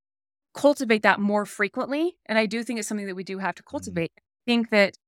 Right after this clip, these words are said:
Speaker 1: from the very early days of my life, I feel like I started to see how if you don't cultivate that, you can just lose it. Right? And so
Speaker 2: Yeah.
Speaker 1: your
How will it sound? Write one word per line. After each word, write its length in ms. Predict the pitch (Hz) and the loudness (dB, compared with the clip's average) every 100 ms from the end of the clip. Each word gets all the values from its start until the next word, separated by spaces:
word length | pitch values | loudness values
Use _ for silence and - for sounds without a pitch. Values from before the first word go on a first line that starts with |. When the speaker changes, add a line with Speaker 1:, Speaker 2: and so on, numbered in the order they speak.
| _ _ _ _ _ - | _ _ _ _ _ -8
Speaker 1:
from 200 | - 226 | 2 4
the 80 | 202 | 6
very 240 | 208 208 | 6 6
early 220 | 202 202 | 2 0
days 220 | 190 190 190 | 2 0 0
of 60 | |
my 120 | 185 | -2
life, 220 | 180 180 185 | 0 0 -2
I 120 | 185 185 | 0 -2
feel 260 | - 196 | 0 2
like 220 | 190 180 _ - | 2 0 _ -4
I 140 | 185 | -2
started 400 | 202 - 226 226 208 | -2 4 4 4 0
to 60 | |
see 320 | 190 - 220 | -8 -8 -8
how 560 | 208 - 196 185 185 180 _ _ _ _ _ | -8 -8 -6 -6 -8 -14 _ _ _ _ _
if 180 | 220 208 | -12 -6
you 100 | 214 | -4
don't 380 | 180 214 220 220 _ | 2 4 4 2 _
cultivate 560 | 220 226 - 190 180 175 | -10 -8 -8 -6 -6 -6
that, 400 | 170 165 170 - - - _ | -6 -6 -8 -10 -14 -14 _
you 80 | _ | _
can 140 | 214 202 | -4 -2
just 200 | 196 - | -2 -4
lose 240 | 190 233 | -6 -6
it. 260 | 101 - - _ _ _ _ _ _ _ _ _ _ | -8 -10 -14 _ _ _ _ _ _ _ _ _ _
Right? 200 | 180 190 - | -10 -8 -4
And 180 | 202 | -4
so 160 | - 196 | 0 2
Speaker 2:
Yeah. 60 | 185 | 2
Speaker 1:
your 220 | 190 208 | 2 0